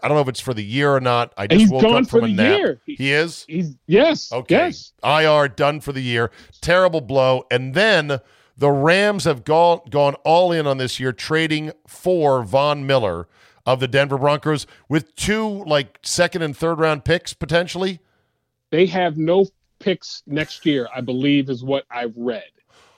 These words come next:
Speaker 1: Oh, yeah. They, they have three picks for next year, I believe is the actual number. Three total
Speaker 2: Okay.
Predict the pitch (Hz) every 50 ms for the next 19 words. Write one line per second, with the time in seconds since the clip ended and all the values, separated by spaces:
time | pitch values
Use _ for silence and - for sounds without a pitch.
0 | _ _ _ _ _ _ - 170 196 196 170 160 180 185 131 123 143 170 190 190
1 | - _ 156 151 175 175 160 - - - 175 180 226 226 - - - 139 107 -
2 | - - - - 123 120 120 113 - - - - 101 92 80 69 - _ _ _
3 | _ _ _ _ _ _ _ - 107 113 101 113 113 113 113 110 104 104 95 87
4 | 101 98 101 98 92 - - 98 95 92 90 87 82 71 - - - - - 120
5 | 143 143 135 - 147 185 208 262 226 - - -